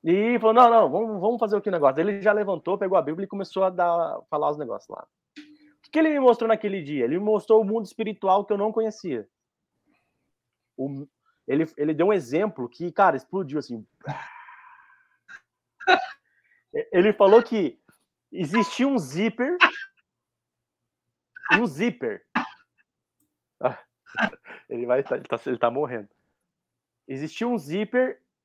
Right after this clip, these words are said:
e você abria esse zíper e você entrava no mundo espiritual. E ele explicou o que era o mundo espiritual. Mano do céu.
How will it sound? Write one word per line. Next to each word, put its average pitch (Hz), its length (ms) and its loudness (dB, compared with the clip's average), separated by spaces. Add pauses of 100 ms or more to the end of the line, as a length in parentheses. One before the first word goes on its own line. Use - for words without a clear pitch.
e 190 100 -2
você 202 360 4
abria 196 540 4
esse 233 260 -4
zíper 214 600 -4 (420)
e 175 80 4
você 196 580 2
entrava 185 440 2
no 190 80 0
mundo 190 180 -4
espiritual. 131 520 -2
E 139 80 0
ele 170 120 2
explicou 175 360 -2
o 175 60 0
que 196 200 -4
era 185 140 2
o - 20 -4
mundo 143 180 -6
espiritual. - 440 -12 (760)
Mano 190 420 6
do - 60 -18
céu. - 300 -10